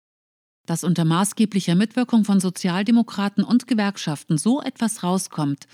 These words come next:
charakterisiert zugleich die Krise der Sozialdemokratie und der Gewerkschaften. Und es wird daran sichtbar,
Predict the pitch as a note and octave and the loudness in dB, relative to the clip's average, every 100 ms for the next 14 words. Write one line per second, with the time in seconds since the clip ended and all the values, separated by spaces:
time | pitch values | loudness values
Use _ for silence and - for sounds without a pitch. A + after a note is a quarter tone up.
0 | _ - F3 F3 - F3 E3+ E3 A3+ - | _ -6 -4 -4 -4 -2 0 0 -2 0
1 | G#3 F3 F3 - F3 - G3+ G3 F#3 F3+ | -2 0 -2 -4 -8 -6 0 0 0 -2
2 | E3+ E3 - E3 D3 E3 F3 - F3 - | -2 -4 -6 -4 -4 -2 -4 -4 -8 -4
3 | F#3+ F#3 - _ G3 G#3+ - G#3+ G3+ F#3 | -4 -4 -8 _ 0 0 0 -4 -2 -4
4 | E3+ - C3+ - - C#3+ - _ _ - | -6 -8 -10 -10 -14 -14 -14 _ _ -20
5 | - - C4 C4+ - G#3 F3+ E3+ D#3 E3 | -20 -2 0 0 -2 -2 -2 -2 0 0
6 | F3 F#3 - - F#3 | 0 -2 -4 -6 -4